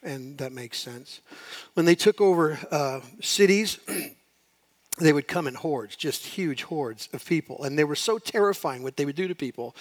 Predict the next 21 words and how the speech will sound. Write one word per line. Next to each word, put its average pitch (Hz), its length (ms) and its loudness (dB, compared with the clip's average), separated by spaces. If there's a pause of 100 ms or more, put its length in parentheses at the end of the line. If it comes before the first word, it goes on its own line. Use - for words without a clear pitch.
(460)
that 156 260 6
it 165 100 2
was 160 100 -2
said 202 300 2
that 151 120 2
many 180 300 2
towns 131 400 -4
would 131 80 -6
just 131 220 -6
commit 135 260 -8
mass 131 260 -4
suicide 135 600 -4 (180)
as - 100 -8
opposed 139 340 -4
to 135 60 -14
being 127 220 -2
under 127 180 -4
the 117 140 -10
sword 131 380 -6
of 127 140 -12
the 131 140 -12